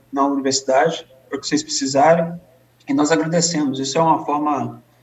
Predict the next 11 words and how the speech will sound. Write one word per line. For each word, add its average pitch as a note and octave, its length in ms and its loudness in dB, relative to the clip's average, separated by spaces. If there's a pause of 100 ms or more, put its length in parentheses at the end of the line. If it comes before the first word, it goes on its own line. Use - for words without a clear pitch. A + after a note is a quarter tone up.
(100)
de C3+ 80 -2
dizer C#3 240 0
que D3+ 80 -4
a D#3+ 60 2
universidade C#3 560 0
está D3 240 -2
atuando, D3+ 600 0
mesmo D3 260 0
em - 20 -6
pandemia, C#3 720 -2
né? E3 320 -6